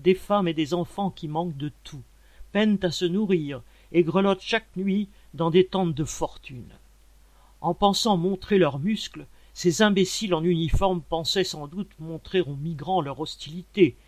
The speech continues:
et ne faire ainsi que leur travail ordinaire. Cela fait des mois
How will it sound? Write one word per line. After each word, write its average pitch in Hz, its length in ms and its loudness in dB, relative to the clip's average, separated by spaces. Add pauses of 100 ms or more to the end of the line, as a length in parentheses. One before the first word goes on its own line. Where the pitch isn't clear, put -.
(280)
et 156 80 -4
ne 170 120 4
faire 170 260 0
ainsi 147 440 -4 (320)
que - 100 -6
leur 143 200 -4
travail 151 500 0
ordinaire. 135 680 -2 (1080)
Cela 240 240 2
fait 262 160 -2
des 226 160 4
mois 160 420 2